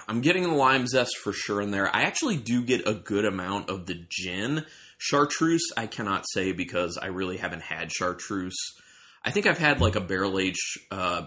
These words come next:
beer done in chartreuse, like, once in my life. So I really don't have much of anything for comparison, but definitely get the gin barrel aging on this. There's a little bit of an astringency, not too much though,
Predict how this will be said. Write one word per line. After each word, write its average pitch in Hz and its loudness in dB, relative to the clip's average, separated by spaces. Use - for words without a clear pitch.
beer 95 0
done 92 -6
in 90 -8
chartreuse, 90 -6
like, 87 -6
once 92 -6
in 135 -2
my 147 4
life. 143 0
So 110 4
I 101 6
really 110 4
don't 95 -2
have 90 0
much 85 -8
of 90 -8
anything 87 -6
for 82 -8
comparison, 85 -6
but 85 -4
definitely 135 0
get 123 -2
the 104 -2
gin 98 -4
barrel 92 -2
aging 90 -6
on 90 -6
this. 90 -6
There's 95 -2
a 92 -4
little 113 2
bit 135 2
of 117 -4
an 110 -2
astringency, 98 -4
not 104 -4
too 147 0
much 107 -2
though, 87 -2